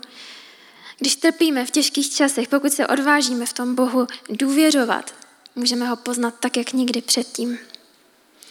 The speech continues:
Můj oblíbený verš z Bible je, že Bůh je blízko strápeným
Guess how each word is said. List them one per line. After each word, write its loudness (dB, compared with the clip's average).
Můj 2
oblíbený 2
verš 2
z 0
Bible -2
je, -2
že -2
Bůh -2
je 2
blízko 0
strápeným 0